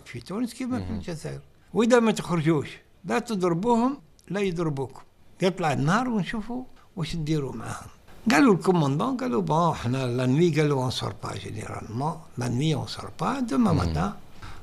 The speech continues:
Speaker 1: اون فيرا". خاطر هما عارفين كل نهار يخرجوا يعملوا لا روند، يروحوا حتى الحدود ويردوا
Speaker 2: مم.
Speaker 1: لتحت ويجيو يعسوا. ما خرجوش،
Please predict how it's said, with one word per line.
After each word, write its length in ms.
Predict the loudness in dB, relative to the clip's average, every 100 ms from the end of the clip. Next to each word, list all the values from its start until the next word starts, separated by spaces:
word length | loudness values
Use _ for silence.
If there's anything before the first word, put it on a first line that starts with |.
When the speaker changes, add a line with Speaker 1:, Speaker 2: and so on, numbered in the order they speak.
| -4
Speaker 1:
اون 160 | 0 0
فيرا". 380 | 0 -4 -8 -12 -16 -14
خاطر 300 | -4 -2 0
هما 260 | 2 0 -2
عارفين 360 | -2 2 4 4
كل 220 | 0 -2
نهار 220 | -2 -2
يخرجوا 420 | -6 -6 -4 -4
يعملوا 340 | -4 -4 -2 0
لا 160 | 0
روند، 340 | 0 0 0 -2
يروحوا 240 | -4 -6 -10
حتى 180 | -8 -6
الحدود 640 | -4 0 0 2 0 0
ويردوا 400 | 4 6 8 6
Speaker 2:
مم. 60 | 4
Speaker 1:
لتحت 260 | 0 -8 -10
ويجيو 480 | -6 -6 -2 -2 -2 -4 -12 -12 -8
يعسوا. 380 | -4 -2 -2 -2 -6 -16 -4 4
ما 100 | 6
خرجوش، 440 | 6 2 2 2